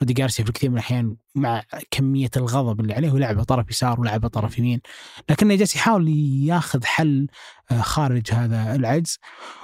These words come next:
وأعتقد أنه المباراة اللي راحت، أنا أظن يا أبو علي، والله العالم، والله العالم، مباراة الفتح الماضية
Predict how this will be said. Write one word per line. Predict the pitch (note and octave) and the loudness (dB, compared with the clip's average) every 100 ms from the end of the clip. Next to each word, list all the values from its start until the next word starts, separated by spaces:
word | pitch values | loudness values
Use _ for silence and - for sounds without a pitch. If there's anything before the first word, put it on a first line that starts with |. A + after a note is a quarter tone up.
| - | -2
وأعتقد | F#3 F3 - F3+ | 2 2 0 0
أنه | F3 D#3+ D3+ C#3+ | 2 2 2 2
المباراة | C3+ C#3 E3+ | 2 2 2
اللي | C#3+ | 2
راحت، | C#3+ D#3 - C3 - - - | 2 0 0 -4 -8 -8 -2
أنا | D3+ C3 A#2+ G2 - - | 0 2 0 -2 -6 -2
أظن | D#3+ D3+ C#3 | 0 2 2
يا | A#2 | 2
أبو | A2+ A2 | 2 0
علي، | A2+ | 0
والله | A2+ D3+ B2+ G#2+ | 2 2 2 0
العالم، | G#2 G#2+ G2+ | 0 0 0
والله | B2 C#3 A2 | 0 0 0
العالم، | G#2+ G#2 G2 | 0 0 0
مباراة | A2+ C#3+ C#3 | 0 0 -2
الفتح | - C#3 - | -2 -4 0
الماضية | A#2+ A#2+ C3+ D#3 D3+ | 0 0 0 0 0